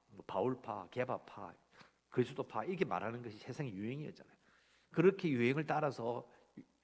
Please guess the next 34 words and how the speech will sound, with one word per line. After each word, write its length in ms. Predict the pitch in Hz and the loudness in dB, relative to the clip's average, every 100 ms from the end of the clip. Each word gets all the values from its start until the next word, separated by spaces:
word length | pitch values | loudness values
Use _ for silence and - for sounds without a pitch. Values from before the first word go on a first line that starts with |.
| _ | _
공부 300 | - 117 131 | -6 2 4
열심히 320 | 131 131 139 | 4 2 -2
해서 240 | 117 113 107 | -2 -2 0
여행 300 | 113 123 - | 0 0 -4
좀 180 | 131 104 | -10 -10
저-, 200 | - - - | -12 -14 -10
하면 360 | - 151 160 196 - | -4 0 0 -2 -12
좋은 360 | - 101 117 160 | -6 2 2 2
사람, 320 | 170 131 82 - - _ _ _ _ | 0 0 -4 -10 -20 _ _ _ _
정말 200 | - 143 | 0 4
멋진 300 | 131 190 233 | 8 8 6
사람이 240 | 190 160 123 | 2 2 2
될 160 | 160 | 2
줄 120 | 170 131 | 2 -2
알았는데 560 | 147 101 85 87 82 - - | -2 -6 -10 -10 -12 -20 -8
알고 280 | - 147 208 | 2 4 6
보니까 200 | 285 160 | 4 4
너희들 480 | 117 170 170 123 - | 4 2 2 0 -2
전부 300 | 202 349 359 | -2 -2 -2
다 180 | 320 302 - - _ _ _ _ _ _ _ _ _ _ _ | -4 -6 -12 -20 _ _ _ _ _ _ _ _ _ _ _
멸시받는 540 | 151 226 240 202 165 160 | 6 6 8 6 4 4
것, 140 | 151 | 2
천한 320 | - 160 170 | 0 0 0
것, 140 | 170 151 | 0 -2
병든 300 | 123 135 220 | -2 0 -2
것이 160 | 240 | -2
아니었느냐. 440 | 247 160 - - - - _ _ _ _ _ _ _ _ _ _ _ - _ _ - | -6 -6 -10 -12 -16 -20 _ _ _ _ _ _ _ _ _ _ _ -20 _ _ -12
존재도 380 | - 147 165 233 | 0 4 6 8
없는 180 | 175 214 | 10 10
것들이 260 | 262 226 165 | 10 10 8
아니었느냐. 420 | 123 151 165 113 | 4 -2 -4 2
멸시받는 560 | 123 233 - 339 220 | 4 6 6 4 4
것들이 240 | 220 214 175 | 4 2 0
아니었느냐. 720 | 95 120 165 170 - 104 | -4 -6 -6 -8 -12 -16